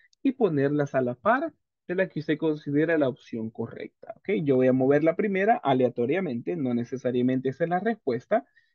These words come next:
La muevo y suelto el mouse, suelto el clic y ya me queda alineada. Then I move the next one.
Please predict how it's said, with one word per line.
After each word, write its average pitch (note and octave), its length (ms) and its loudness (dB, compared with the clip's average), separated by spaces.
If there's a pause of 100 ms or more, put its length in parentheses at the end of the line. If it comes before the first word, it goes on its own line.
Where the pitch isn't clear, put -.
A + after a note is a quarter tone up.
(140)
La B2 160 4
muevo A#3+ 580 2
y F#3+ 120 -2
suelto E3 520 2
el C#3+ 100 6
mouse, B2+ 340 0
suelto E3 320 0
el E3+ 120 -4
clic - 280 0 (200)
y E3+ 140 -6
ya D3 160 2
me D3+ 160 -2
queda D3+ 280 2
alineada. A#2 680 0 (800)
Then A3 380 4
I C3 160 4
move B2+ 240 2
the E3+ 100 6
next C#4 340 2
one. C#3+ 280 -2